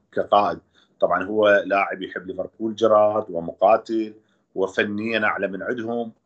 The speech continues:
ولكن، آه، يعني كانت عنده، آه، ياخذ مرات بعض الاحيان انذارات احمر، بعض الاحيان يعني تفلت اعصابه، بعض الاحيان كذا. لكن جيرارد، آه، لكن هندرسون وميلنر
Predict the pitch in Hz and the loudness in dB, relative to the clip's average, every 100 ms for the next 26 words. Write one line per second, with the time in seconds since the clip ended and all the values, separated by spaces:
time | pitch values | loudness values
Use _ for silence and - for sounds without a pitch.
0 | _ _ _ - 104 143 156 - 127 117 | _ _ _ -2 4 4 4 -2 -14 -12
1 | 104 107 107 104 104 - 123 175 170 - | -12 -10 -8 -8 -10 -10 -6 -6 -6 -4
2 | 113 - 110 107 107 101 92 95 _ _ | -4 -4 -10 -6 -4 -6 -8 -12 _ _
3 | _ - - 104 117 104 104 95 92 101 | _ -4 0 0 -2 -2 0 0 0 -2
4 | 92 104 101 98 95 95 90 - 107 117 | -2 -2 -6 0 2 2 0 0 -2 -2
5 | 110 107 107 87 98 104 - 107 101 98 | 0 2 2 0 -2 -2 0 0 0 -4
6 | 95 98 92 82 - 98 87 82 - 110 | -6 -4 -6 -12 -10 -6 -4 -2 6 6
7 | 117 110 92 110 95 92 101 - 101 92 | 6 4 2 2 -2 -4 -6 -6 -8 -2
8 | 120 123 - _ _ - 131 131 127 113 | -2 -2 -8 _ _ 0 2 2 -2 -8
9 | 120 143 110 _ - 117 113 113 120 107 | 0 0 0 _ -14 -10 -8 -8 -10 -14
10 | 143 135 - 117 110 120 135 160 | -12 -12 -10 -10 -6 -4 0 -2